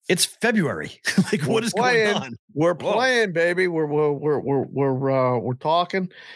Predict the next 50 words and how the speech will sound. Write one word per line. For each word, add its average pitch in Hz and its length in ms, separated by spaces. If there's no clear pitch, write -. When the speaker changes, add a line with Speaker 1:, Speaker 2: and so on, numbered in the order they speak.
Speaker 2:
I 117 120
got, 127 320
uh, 120 120
Big 139 260
Consig. 165 600
She's 135 520
needed 139 280
something 143 260
to 123 60
do 151 180
Sunday. 156 440
She's - 400
just 135 280
went 143 160
herself, 139 640
uh, 120 220
and 117 160
watched 135 340
U 131 140
N 127 80
O 123 100
V 135 180
play. 110 320
I - 60
was 127 180
Speaker 1:
Oh. - 20
Speaker 2:
like, 110 220
"Oh, 226 280
how, 151 380
how, 143 180
how'd 151 260
they 156 120
look?" 190 360
"Oh, 156 180
well, 151 400
you 156 100
know, 139 120
it - 20
was 127 140
a 131 60
number 143 220
two 139 200
pitcher 139 360
and 131 80
this 135 200
and 135 80
that." 131 160
I 113 60
was 104 200
like, 90 220